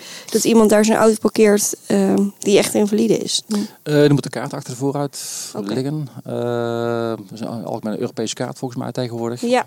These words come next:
Speaker 2: Eh, die zichtbaar moet zijn en, eh, ja, op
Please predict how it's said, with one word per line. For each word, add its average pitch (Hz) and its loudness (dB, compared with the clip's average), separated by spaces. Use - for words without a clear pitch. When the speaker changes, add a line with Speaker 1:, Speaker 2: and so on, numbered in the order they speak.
Speaker 2:
Eh, 113 0
die 110 -8
zichtbaar 110 0
moet 101 -6
zijn 104 -6
en, 95 -8
eh, 92 -12
ja, - -10
op - -12